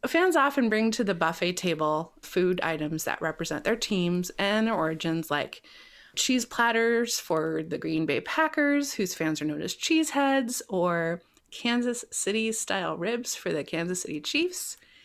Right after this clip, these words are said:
But what's notable, I think, is that Super Bowl food tends to overwhelmingly fall into the high-fat, high-sodium side of nutrition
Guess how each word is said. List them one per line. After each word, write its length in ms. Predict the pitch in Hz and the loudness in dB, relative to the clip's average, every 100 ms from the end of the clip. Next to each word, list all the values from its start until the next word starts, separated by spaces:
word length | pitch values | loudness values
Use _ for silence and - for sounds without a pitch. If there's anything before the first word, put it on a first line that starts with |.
| - | -2
But 100 | 254 | 2
what's 240 | 254 220 220 | 4 2 4
notable, 420 | 285 359 349 247 | 4 4 4 4
I 140 | 202 | 4
think, 320 | 214 196 160 - | 2 2 0 0
is 160 | 185 | -2
that 360 | 190 165 - - - | 0 0 -2 -8 -8
Super 220 | - 311 | 0 2
Bowl 160 | 294 294 | 2 2
food 420 | 269 262 214 - | 2 0 0 -6
tends 340 | - 285 311 | 2 2 2
to 220 | - 359 - | 4 2 4
overwhelmingly 560 | 226 269 254 302 302 | 2 4 6 6 4
fall 680 | 285 - 180 185 226 277 - | 2 0 2 4 4 2 0
into 320 | 208 214 - 220 | -2 -2 0 0
the 120 | 160 | 0
high-fat, 680 | - 196 208 - 202 196 - | 0 -2 0 0 0 0 -4
high-sodium 680 | - 185 185 185 190 220 | -2 -2 0 0 2 0
side 240 | 220 - 196 | 0 0 0
of 80 | 190 | -2
nutrition 600 | 180 - 220 339 403 | -4 -2 -2 0 -2